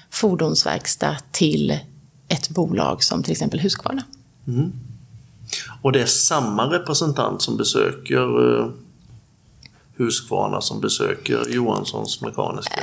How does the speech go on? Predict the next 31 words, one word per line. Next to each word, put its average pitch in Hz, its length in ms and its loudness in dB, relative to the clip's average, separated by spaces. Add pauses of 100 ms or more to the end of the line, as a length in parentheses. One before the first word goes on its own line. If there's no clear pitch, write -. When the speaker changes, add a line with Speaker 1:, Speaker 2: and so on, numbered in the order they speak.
(120)
Speaker 1:
Ja, 214 220 4
vi 285 80 6
har, 277 160 6
där 262 160 4
har 220 180 6
vi 196 100 2
en 190 100 4
liten 175 240 2
uppdelning, 160 380 2
det 143 60 4
har 147 160 2
vi. - 200 -6
Speaker 2:
Ja, 120 220 0
Speaker 1:
Eh, 156 200 2
Speaker 2:
ja. - 160 0
Speaker 1:
men 240 180 6
faktum 277 480 0
är 214 180 6
att 170 140 -2
vi 226 240 4
har, 269 480 2
eh, 220 420 -2
en 214 80 4
säljkår 160 640 0
som 170 200 0
hanterar 170 640 0
alla 160 360 0 (240)
Speaker 2:
Mm. 127 120 -4
Speaker 1:
typer - 240 0
av - 60 0
kunder. 80 460 -2